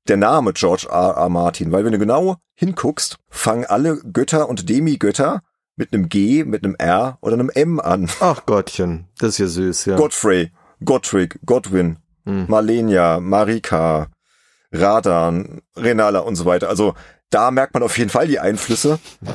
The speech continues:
Speaker 2: Was
Speaker 1: Ja.
Speaker 2: heißt auf jeden Fall? Aber ja, ist ein schöner Gag. <laughs>
Speaker 1: Wenn man das jetzt mal alles außen vor lässt, ja, ich weiß nicht, ich bin ja so ein bisschen hin und her gerissen, ja, ob das jetzt so viel dazu beigetragen hat. Ich hatte ein paar schöne Namen sich ausgedacht und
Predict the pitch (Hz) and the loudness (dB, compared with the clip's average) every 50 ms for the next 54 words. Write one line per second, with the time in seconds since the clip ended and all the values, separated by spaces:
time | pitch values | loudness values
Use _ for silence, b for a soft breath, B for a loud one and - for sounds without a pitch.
0 | - B B B B - - 85 127 139 135 - 135 117 - 120 127 123 110 104 | -12 B B B B -2 0 2 2 0 0 0 -2 -2 0 0 0 0 -2 -2
1 | - 127 131 135 127 110 92 98 104 101 104 113 120 120 113 110 107 - 123 120 | -2 0 0 0 0 -2 -2 -2 -2 0 2 2 0 0 -2 -4 -4 -2 -2 0
2 | 110 107 101 - 101 101 101 - - _ - 156 - - 175 - _ - 113 117 | 0 0 -2 0 -4 -4 -4 -6 -16 _ -6 -6 -4 -4 -8 -8 _ -4 0 0
3 | 131 143 147 - 151 - - 135 - 127 160 165 127 131 - - 139 - - 107 | 0 0 0 -2 -2 -2 -2 0 2 0 0 0 0 -2 -2 -2 -4 -6 -2 -2
4 | 117 123 131 131 - - 175 165 170 - - - - - 87 107 - - - 95 | 0 0 0 0 -2 -2 -4 -2 -2 -4 -4 -6 -4 -6 -4 -4 -2 -2 -2 -2
5 | - - - 113 113 120 113 104 98 92 98 92 87 82 82 80 78 82 90 85 | -4 -4 -4 -2 0 0 0 0 -2 -4 -2 -2 0 0 0 0 0 0 0 0
6 | - 78 78 - - 85 78 80 - _ _ - - - 78 80 82 82 - - | -2 -6 -6 -4 -4 -4 -6 -6 -12 _ _ -14 -6 -4 -4 -4 -4 -6 -6 -8
7 | - - - 101 - - 90 - - - 92 101 110 113 120 113 - - 98 98 | -6 -4 -4 -2 -2 -2 -2 -2 0 0 2 2 2 2 2 0 -2 0 0 2
8 | 101 95 87 95 - - - - - 78 82 82 - - 76 73 76 80 80 b | 2 2 2 0 -2 -2 -4 -4 -4 -4 -4 -6 -6 -4 -4 -4 -4 -4 -8 b
9 | b b b b b b b 92 - - - 110 101 - 98 98 - - 104 98 | b b b b b b b -4 -2 0 0 0 0 0 -2 -2 0 0 2 2
10 | 101 98 90 82 82 90 101 110 101 107 98 - 87 98 95 - - - - 85 | 2 2 2 2 2 2 2 2 0 -2 -2 0 0 0 -2 -2 -6 -6 -4 -2
11 | 80 87 92 - - 92 90 87 85 | -2 -2 -4 -4 -6 -6 -4 -4 -6